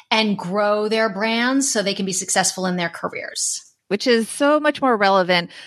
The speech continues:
Speaker 2: than ever with all the changes going on in the workplace. We don't know what is going on for twenty twenty-two in terms of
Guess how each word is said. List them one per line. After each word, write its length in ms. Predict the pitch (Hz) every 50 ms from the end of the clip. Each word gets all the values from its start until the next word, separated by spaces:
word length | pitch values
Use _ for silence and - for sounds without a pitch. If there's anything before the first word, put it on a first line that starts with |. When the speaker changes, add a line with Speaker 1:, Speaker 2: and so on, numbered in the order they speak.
| - _ _
Speaker 2:
than 300 | - 180 180 175 170 - -
ever 400 | - 180 185 165 180 175 170 165
with 160 | 175 175 -
all 220 | - 185 180 196 214
the 80 | 220
changes 480 | 208 - - - 202 202 190 202 196 185
going 240 | - 190 180 180 175
on 160 | 170 170 170
in 80 | 165
the 80 | 165 165
workplace. 680 | 156 160 170 165 - - 190 170 170 170 175 170 - -
We 280 | - 185 175 185 226 233
don't 200 | 254 247 240 220
know 160 | 202 196 190
what 560 | 175 165 160 160 156 156 165 185 202 220 -
is 220 | - 202 190 170 -
going 280 | - 180 170 165 156
on 340 | 156 156 151 151 151 151 -
for 180 | - - 185 170
twenty 360 | 151 165 165 170 160 160 160
twenty-two 600 | 156 - 175 160 160 160 151 - - 175 170 143
in 120 | 113 170
terms 360 | 165 185 180 165 170 160 147 170
of 200 | 165 160 160